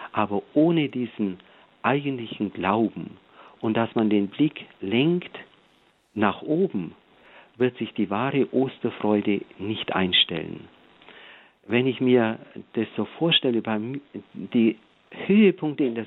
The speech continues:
Seelsorge sind einfach diejenigen, wo Menschen spüren, was ist es für ein Geschenk, dass ich meine ganze Vergangenheit ablegen kann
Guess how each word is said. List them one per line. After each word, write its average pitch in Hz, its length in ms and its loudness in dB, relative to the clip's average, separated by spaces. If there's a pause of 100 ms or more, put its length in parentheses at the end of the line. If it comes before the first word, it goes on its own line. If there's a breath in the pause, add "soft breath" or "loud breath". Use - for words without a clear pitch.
Seelsorge 143 480 0
sind 104 240 -6
einfach 120 460 -6 (180)
diejenigen, 127 600 2 (560 loud breath)
wo 107 120 2
Menschen 117 580 2
spüren, 135 840 -2 (640 soft breath)
was 147 340 0
ist 156 180 0
es 123 200 4
für 110 120 2
ein 101 160 -4
Geschenk, 127 640 0 (600 soft breath)
dass 110 180 -2
ich 110 140 -4
meine 107 260 2 (120)
ganze 180 520 0
Vergangenheit 120 880 -4
ablegen 107 580 0
kann 117 380 -4